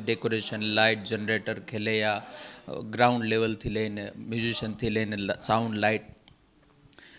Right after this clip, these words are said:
જ્યારે ખુશીના સમાચાર મળ્યા ત્યારે મેં વિજયભાઈ વાળા, અમારા જે મેન president છે સુરભીના, એમને મેં પૂછ્યું કે, "ભાઈ, કેવી રીતે છે?" તો કે, ભાઈ, ગવર્મેન્ટની હજુ આપણને permission નથી મળી,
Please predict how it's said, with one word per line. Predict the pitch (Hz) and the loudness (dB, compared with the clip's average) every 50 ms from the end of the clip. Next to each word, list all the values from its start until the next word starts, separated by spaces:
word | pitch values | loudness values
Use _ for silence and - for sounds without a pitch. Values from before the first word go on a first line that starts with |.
| - - - _ - - - | -20 -20 -20 _ -20 -8 6
જ્યારે | 131 151 165 180 208 202 | 10 10 12 12 10 8
ખુશીના | - - 175 - 185 185 180 175 | 6 4 2 4 4 4 2 2
સમાચાર | 165 170 165 165 156 180 170 160 | 2 2 2 2 2 2 0 0
મળ્યા | 160 160 151 135 | 2 2 2 2
ત્યારે | 113 98 123 127 123 127 131 135 - - | 2 2 2 2 4 4 2 2 0 0
મેં | 131 135 143 131 | 2 2 4 4
વિજયભાઈ | 120 127 123 139 139 135 139 | 4 6 8 8 8 8 8
વાળા, | 131 127 131 131 127 120 | 8 8 8 8 6 4
અમારા | 110 104 107 110 113 113 104 - - - - - | 4 2 0 0 2 0 0 -2 -6 -12 -16 -10
જે | 117 110 117 | -6 -4 -4
મેન | 110 113 110 | -2 -4 -4
president | 107 - 117 107 101 127 120 120 120 104 | -4 -4 -4 -4 -2 -4 -4 -4 -6 -6
છે | - 107 | -8 -8
સુરભીના, | 101 - 117 101 95 104 101 101 98 | -8 -8 -8 -8 -8 -8 -10 -8 -8
એમને | 101 98 104 | -8 -8 -6
મેં | 104 107 104 104 | -6 -8 -8 -8
પૂછ્યું | - 117 101 - 110 95 | -10 -12 -10 -8 -8 -8
કે, | - 92 | -8 -8
"ભાઈ, | 92 98 98 101 98 - - - - | -6 -6 -6 -8 -8 -12 -16 -4 0
કેવી | 147 180 196 156 | 2 2 2 2
રીતે | 107 90 - 95 - | 0 -4 -8 -12 -14
છે?" | - - - - - - - - - | -14 -16 -20 -20 -20 -20 -20 -12 -8
તો | - | -6
કે, | 180 185 | -4 0
ભાઈ, | 175 190 | 0 0
ગવર્મેન્ટની | 156 127 127 131 143 151 160 165 160 147 143 147 156 156 170 180 - - - - - _ - _ - - 110 | 2 6 6 6 6 6 4 0 -2 -2 -2 -2 -2 -2 -2 -6 -10 -14 -20 -20 -20 _ -20 _ -12 -6 -4
હજુ | 127 131 160 185 185 | -4 -2 0 2 4
આપણને | 160 135 131 - - 135 127 123 120 123 123 143 170 - - - | 6 4 4 4 2 0 2 2 0 -2 -2 -4 -8 -12 -10 -4
permission | - 123 117 127 131 139 131 - - 135 123 | -2 -2 0 0 0 -2 -2 -2 -4 -6 -4
નથી | 120 110 113 98 - - 101 | -2 -2 -2 -2 -4 -6 -8
મળી, | 90 85 82 87 - - - | -6 -6 -8 -10 -12 -14 -18